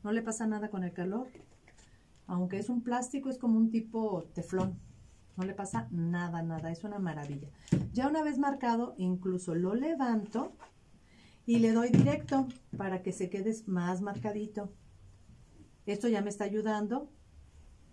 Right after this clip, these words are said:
a dejar bien marcado, y yo muchas veces bastillas, eso todo es para ti, Fer. Bastillas, eh, algún puño, tal vez alguna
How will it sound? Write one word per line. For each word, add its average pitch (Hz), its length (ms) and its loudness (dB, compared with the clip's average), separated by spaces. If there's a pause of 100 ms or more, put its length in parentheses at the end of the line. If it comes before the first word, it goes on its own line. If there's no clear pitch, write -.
(920)
a 196 80 0
dejar 190 300 2
bien 233 220 4
marcado, 254 680 2
y 214 640 0
yo 262 380 2
muchas 339 500 4
veces 233 320 0
bastillas, 196 1160 0
eso 202 200 -8
todo 208 160 -4
es 208 80 -4
para 180 240 -4
ti, 175 80 -8
Fer. 147 160 -14 (640)
Bastillas, 214 1120 2 (580)
eh, 175 560 0
algún 196 680 -2
puño, 208 720 0
tal 208 260 -4
vez 202 240 -4
alguna 190 680 -2